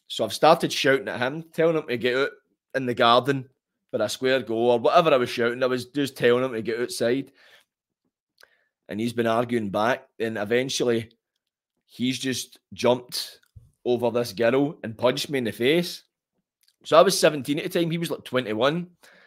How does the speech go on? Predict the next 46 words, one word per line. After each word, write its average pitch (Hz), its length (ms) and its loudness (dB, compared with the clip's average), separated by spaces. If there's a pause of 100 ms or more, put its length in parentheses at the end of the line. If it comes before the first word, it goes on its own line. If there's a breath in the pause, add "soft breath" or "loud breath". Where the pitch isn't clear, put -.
(340 soft breath)
So 127 140 2
I, 127 240 6
I've 143 100 4
always 190 200 8
been 165 120 -2
quite 139 180 2
a 98 60 -2
tall 127 240 6
guy, 123 280 4
but 147 100 -2
he 139 100 -4
had 156 100 0
a 135 60 4
bit 117 180 0
more 110 180 -2
meat 117 180 -6
on 151 180 0
him. 156 100 -4 (520 soft breath)
So, 110 300 -4
uh, 107 300 0 (680)
we've 123 200 -2
ended 208 200 4
up 151 160 6
getting 147 220 4
in 131 80 -2
a 110 100 0
fight. 135 340 0 (300)
One 156 240 0
of 147 80 2
the 127 160 2
ones 131 280 -2
that's 120 180 -6
like, 117 200 0 (120)
he's 139 300 -6
holding 139 240 2
my 127 200 0
collar, 131 420 4
I'm 131 100 -2
holding 127 280 -2
his 127 160 -4
collar. 135 340 2 (800 soft breath)
And, 113 140 -6
uh, 110 200 -2
he's 147 260 -6
punching 147 480 0
me. 156 380 -2